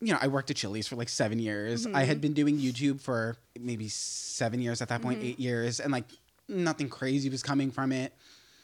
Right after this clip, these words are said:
Speaker 1: And the beginning of twenty twenty, I know a lot of people's
Speaker 2: Oh,
Speaker 1: lives got
Speaker 2: yeah.
Speaker 1: a lot worse, but everything changed for me. I got a job opportunity, a different job opportunity. So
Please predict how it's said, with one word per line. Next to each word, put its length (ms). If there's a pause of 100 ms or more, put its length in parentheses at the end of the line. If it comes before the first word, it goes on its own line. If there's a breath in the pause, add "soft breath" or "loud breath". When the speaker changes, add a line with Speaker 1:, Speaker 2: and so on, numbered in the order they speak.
(380 soft breath)
Speaker 1:
And 480 (240)
the 120
beginning 320
of 60
twenty 240
twenty, 340
I 120
know 460 (880 loud breath)
a 40
lot 160
of 60
people's 300
Speaker 2:
Oh, 20
Speaker 1:
lives 200
got 140
Speaker 2:
yeah. 60
Speaker 1:
a 20
lot 220
worse, 280
but 240 (720 loud breath)
everything 640
changed 380
for 60
me. 180
I 120
got 300 (680 soft breath)
a 100
job 320
opportunity, 800
a 80
different 280
job 220
opportunity. 840 (500 soft breath)
So 720